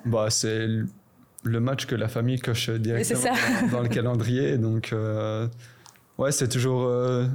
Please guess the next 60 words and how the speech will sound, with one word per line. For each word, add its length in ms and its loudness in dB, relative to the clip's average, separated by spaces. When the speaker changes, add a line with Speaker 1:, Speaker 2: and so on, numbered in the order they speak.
Speaker 1:
spécial 580 0
de, 400 0
de 120 0
jouer 180 0
contre 180 0
Julien. 300 0
Je 100 0
me 80 2
rappellerai 380 0
toujours 200 -2
la 120 0
première 280 -2
fois 300 0
avec 180 -2
Saint-Tron, 400 -2
c'était 220 -2
à 240 -2
Zult. 380 -4
Et 40 -4
on 100 0
se 80 0
voit 100 0
avant 160 2
le 60 0
match 220 2
dans 80 2
le 80 0
couloir, 320 -2
il 40 2
me 60 2
dit : « 100 0
Quoi, 300 -2
tu 140 -4
joues 40 0
quel 160 -2
côté ? » 360 -2
Je 60 -2
dis : « 80 -2
Bah, 140 0
je 60 -2
joue 80 -2
à 60 0
droite. » « 260 -2
Ok, 220 -2
ça 100 -4
va, 80 2
je 80 0
mets 80 0
à... 220 0
je 120 -2
vais 80 0
à 60 0
droite 180 0
aussi, 200 0
comme 120 0
ça 140 0
on 60 2
se 80 -2
croise 240 0
pas. » 200 0